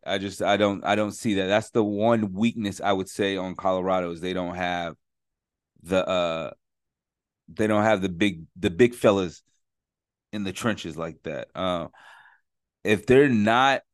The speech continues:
if they're not playing on point, if they're not on point,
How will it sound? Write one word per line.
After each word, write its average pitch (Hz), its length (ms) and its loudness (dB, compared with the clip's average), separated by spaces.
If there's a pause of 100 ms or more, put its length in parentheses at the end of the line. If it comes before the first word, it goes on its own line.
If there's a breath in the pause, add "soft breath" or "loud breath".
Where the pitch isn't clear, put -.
(960)
if 98 160 -6
they're 123 120 0
not 135 280 0
playing 143 540 -2 (1500)
on 113 200 -2
point, 160 380 -2
if 107 100 -8
they're 160 100 -2
not 156 200 2
on 147 140 0
point, 175 420 -4